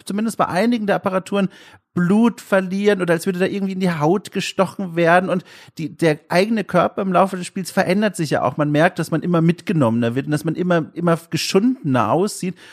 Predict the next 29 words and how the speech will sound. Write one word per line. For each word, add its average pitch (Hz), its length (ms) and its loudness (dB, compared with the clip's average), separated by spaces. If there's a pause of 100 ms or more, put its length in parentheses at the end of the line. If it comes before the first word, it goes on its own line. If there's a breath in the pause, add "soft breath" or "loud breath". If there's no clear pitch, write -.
(120 loud breath)
und 143 120 0
das 165 200 2
ist 185 120 -4
ja 160 140 2
auch 165 240 2
wunderbar 160 400 0
in 147 100 0
diese 135 380 0 (320 loud breath)
kapitalistische 160 760 -2
Lesart 147 560 0
reindenkbar, 143 640 2
dass 151 180 -4
man 147 280 -2
sagt, 156 300 0
die, 143 220 -6
quasi 156 340 0
im 147 100 -4
Laufe 156 340 2
des 160 220 -6
Arbeitslebens 160 840 0
gibt - 200 -8
man 156 100 -2
immer 185 280 0
mehr 165 300 4
des 160 220 -6
eigenen 165 420 0
wortwörtlich 160 600 -2
Lebens 170 640 -2
und 143 200 -4